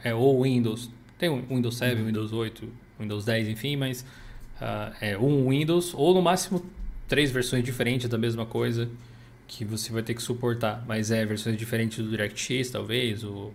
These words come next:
Speaker 1: alguma coisa nesse
Speaker 2: Uhum.
Speaker 1: sentido. Isso que você falou faz muito sentido mesmo, o, o André. Tanto que a Valve mesmo lançou o Steam Runtime pra
Speaker 2: Uhum,
Speaker 1: meio que
Speaker 2: sim.
Speaker 1: tentar driblar essa situação
Speaker 2: É.
Speaker 1: a longo prazo, né?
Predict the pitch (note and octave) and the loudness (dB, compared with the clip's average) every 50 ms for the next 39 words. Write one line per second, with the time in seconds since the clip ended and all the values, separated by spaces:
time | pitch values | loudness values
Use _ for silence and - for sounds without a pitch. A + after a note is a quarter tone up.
0 | - - A#2+ A#2 A#2 A#2 A#2 A#2 A#2+ A2+ A2+ A2+ A#2+ A#2+ A2 B2 A#2+ A#2 - - | -8 -6 -4 -2 0 0 -2 0 0 0 0 0 0 0 0 0 -2 -2 -2 -4
1 | A#2 A2+ A#2 A2+ - - - - - - - - - - C3+ - - F#3 F#3 F#3 | -4 -4 -4 -8 -14 -20 -20 -20 -20 -20 -20 -14 -10 -8 -6 -2 0 0 2 2
2 | - - G#3 G#3 G3+ G3+ G#3 G3+ G3+ A3 A3 - - A#3+ A3 - - G#3 F3+ F3+ | 2 2 2 2 4 4 4 4 4 2 0 0 0 -2 -2 -2 -2 -2 -2 0
3 | E3 D#3 D3+ C3+ B2 - A#2+ A#2 A2+ A2+ A#2 A#2 A#2 A#2 A#2+ A#2 A#2+ A#2+ A2+ A2+ | 0 0 0 0 -2 -2 -2 -2 -2 -2 -4 -4 -6 -6 -6 -6 -4 -2 -2 0
4 | A2+ A2+ A2 A2 A2 A2+ A#2+ C3+ C3 A#2 A2+ A2+ A#2 A2+ A2 - - - - - | 0 0 -2 -2 -4 -4 -6 -4 -4 -2 0 0 0 0 -2 -4 -10 -16 -18 -10
5 | - - D#3+ E3 - - G#3+ G#3 G#3 G3 E3+ C3+ - A#2+ - C#3+ F#3 G3+ F3+ F3 | -6 -6 -6 -4 0 4 6 8 10 10 8 8 6 6 6 6 6 4 2 2
6 | C#3+ C3 C#3 E3 E3+ - F#3+ F3+ F3 F3 F3 - - D3 D3+ E3 E3 D#3 C#3 C3 | 2 2 2 2 2 2 4 4 4 4 2 2 2 2 2 4 4 2 2 4
7 | B2+ B2+ B2 B2 - - C3 B2+ B2 B2 A#2+ A#2 A#2+ A#2+ B2+ C#3 D3 D3+ D#3+ F3 | 4 2 2 2 0 0 0 2 2 2 2 2 2 2 4 4 2 2 0 -2
8 | F3 - - - - - - - - - - - - - - - C3 B2+ B2+ C3+ | -4 -6 -10 -20 -20 -20 -20 -20 -20 -20 -20 -20 -20 -20 -6 0 2 4 4 6
9 | C3 B2 C3+ C#3+ D3+ C#3+ - - - - D3 C3+ A2+ A#2+ C3+ C3+ C3+ C#3 C#3 C#3 | 6 6 6 6 4 2 -2 -4 -2 0 2 2 4 4 4 6 6 6 4 4
10 | D3 C#3+ - - - - - - - - B2 A#2 B2+ C3+ C#3+ C3+ C3 C3+ C3 C3 | 2 0 -4 -12 -20 -20 -20 -16 -10 -6 0 2 4 4 4 4 4 4 6 6
11 | C3+ C#3 C3+ - C#3 - - C#3 C3 C3 B2+ B2 A#2+ C3 C#3 C3+ C3 C3 C3 C3 | 6 6 4 2 0 -2 0 2 4 6 6 6 6 6 4 4 2 2 2 0
12 | C3+ C#3 C#3 - D3+ D3 C3 A2+ G#2+ A2 A2+ A#2 A2+ | 0 -2 0 4 4 4 4 4 2 0 -2 -2 -2